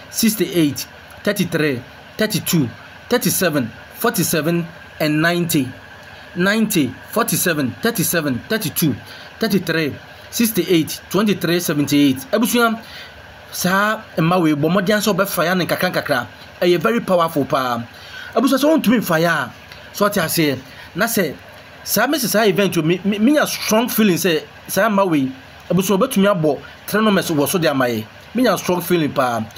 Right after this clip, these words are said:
So ɔte aseɛ. All right. So abusua, sɛ wei na wobɛfa ya, na wafa ya. Ɛyɛ forty-seven, thirty-seven, seventy-four, seventy-eight, thirty-two.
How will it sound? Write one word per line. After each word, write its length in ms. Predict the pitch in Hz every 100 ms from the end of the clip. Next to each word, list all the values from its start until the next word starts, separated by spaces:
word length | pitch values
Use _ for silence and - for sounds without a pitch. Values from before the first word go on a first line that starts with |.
| - - -
So 120 | 185
ɔte 120 | 185
aseɛ. 300 | 143 156 127 - - -
All 100 | 156
right. 200 | 156 143
So 180 | 147 226
abusua, 440 | 247 269 262 247 226 - -
sɛ 120 | - 185
wei 120 | 226
na 140 | 214
wobɛfa 300 | 175 185 160
ya, 140 | 156 143
na 120 | 165
wafa 280 | 160 151 139
ya. 200 | 127 117 - - - -
Ɛyɛ 200 | 160 156
forty-seven, 600 | - 202 175 170 147 131
thirty-seven, 460 | 180 175 120 151 135
seventy-four, 580 | 175 170 165 143 156 131
seventy-eight, 640 | - 165 180 143 143 143
thirty-two. 520 | - 131 123 - 120